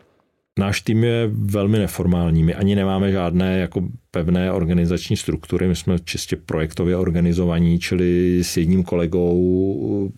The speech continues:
jeden rok dělám, může člověk dělat na projektu, je to kolega,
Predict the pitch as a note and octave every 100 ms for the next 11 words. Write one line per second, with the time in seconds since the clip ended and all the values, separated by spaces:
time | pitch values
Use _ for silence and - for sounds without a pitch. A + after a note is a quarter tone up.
0 | - G#2 F2 F#2 F#2 F2+ F2 F2 F2 F2+
1 | F2+ F2+ F2+ F2+ F#2+ D#2+ G2 F#2+ F2+ F2+
2 | F2 E2 - F#2 F2 F2 F2 - - F2+
3 | E2 - E2+ F#2+ - E2 E2 F2 F2+